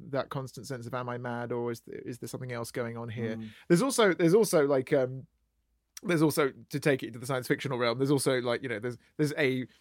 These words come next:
Speaker 1: there's a Sylvester McCoy Doctor Who that I really like, <laughs> which is, which, which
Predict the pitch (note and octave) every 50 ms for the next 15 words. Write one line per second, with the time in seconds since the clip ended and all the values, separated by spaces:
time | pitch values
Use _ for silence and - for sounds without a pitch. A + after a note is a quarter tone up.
0 | _ - D#3 C#3 C#3+ C#3+ C#3 C3+ - D3+ C3+ C#3+ B2+ - D3 D3+ C#3 - D3+ C#3
1 | C#3 D3 D3 - D3+ C3+ E3 D#3+ D3 C#3 B2 - A#2+ A#2 A#2 A#2 A2 A2+ G#2+ G#2+
2 | G#2+ A2 - - - - C#3+ D3 - - F#3 - - F#3 - - F#3+ F#3 F3 F#3+
3 | G3+ F#3 E3 - - C#3+ C#3 - G3+ A3+ A3+ - - D#3 - - - E3 D#3 D#3+
4 | - -